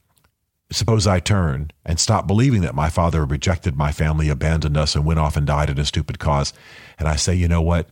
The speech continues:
He did the best he could do. He loved us. He left a legacy of valor and heroism. He, he, he, he did something noble. He didn't leave us 'cause he wanted to. He did, he left us because he's,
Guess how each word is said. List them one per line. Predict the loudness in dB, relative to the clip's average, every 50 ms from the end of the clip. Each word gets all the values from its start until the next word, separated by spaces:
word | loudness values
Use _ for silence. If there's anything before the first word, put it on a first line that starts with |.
| _ _ _
He | -6 -4 0
did | 0 0 0
the | -2
best | -2 -2 -2 -2 -2 -4
he | -4 -2
could | -2 -2 0
do. | 0 0 -2 -2 -4 -8 _ _ _ -6
He | -2 0
loved | 0 2 2 0 0 -2 -4 -6
us. | -6 -6 -6 -8 -10 -10 _ _ _ _ -4
He | 0 0
left | 2 2 2 0 0 0
a |
legacy | 0 0 0 0 0 -2 -2 0 0 0
of | 0 0
valor | 0 0 0 0 0 0 -2 -4 -6 -8 _ _ _ -8
and | -6 -4
heroism. | -2 0 0 2 2 2 0 -2 -4 -6 -6 -8 -10 -14 _ _ -20 -16 -8
He, | -4 -2 -2 -2
he, | -2 -2 -2
he, | -2 -2 -2 0 -2 -2 -6 _ -20 -18 _
he | -4 -4 -2
did | 0 -2 -2 0
something | -2 -2 -2 -2 -2 -2 0
noble. | 0 0 0 0 0 0
He | 0 0
didn't | 0 0 -2 0
leave | 0 0 0
us | 0 0 -2
'cause | -2 -4 -2
he | -2 0
wanted | 0 0 0 0 -2 0
to. | 0 0
He | 0 0
did, | -2 -2 -4 -4 -2
he | -2 -2 0
left | 0 0 0 0 -2
us | -2 -4 -2
because | -4 -4 -2 -2 -2 0
he's, | -2 -2 -4